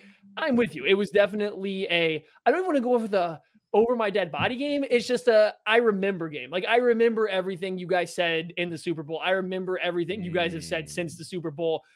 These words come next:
Speaker 1: I think it was definitely very targeted towards the Tampa Bay Buccaneers defenders. Not all of them, but most of them, because there was a lot
Speaker 2: Devin
Speaker 1: of, there
Speaker 2: White.
Speaker 1: was a lot of talking from the Super Bowl on.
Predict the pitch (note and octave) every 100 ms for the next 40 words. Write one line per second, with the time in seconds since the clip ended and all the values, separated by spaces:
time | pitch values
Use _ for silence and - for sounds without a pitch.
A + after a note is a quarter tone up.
0 | _ _ - F#3 E3+ G#3+ G3 A3 D#3+ C#3
1 | F#3 E3+ G3+ F#3+ F#3 D3 E3+ F3+ E3+ -
2 | E3+ E3+ E3 E3+ - E3 D#3+ C#3 D3+ -
3 | D3+ C#3 D3 D#3 D#3 D3 C#3+ D#3+ D#3 D3+
4 | D3 C#3 - _ _ _ _ D3+ A#3+ C#4
5 | A#3+ A3+ D#4+ - - G4+ A4 F4 D4+ C4+
6 | B3 D#4 D4+ A#3+ A#3 - G#3+ F#3+ G#3 A3+
7 | B3 B3+ C#4 D4 C#4+ C4 C4+ C4+ - B3+
8 | B3 C4+ C4 B3+ C#4+ A#3+ E3 - - E3+
9 | G3 F3+ E3+ - G3 F3+ E3 E3+ D3 G#2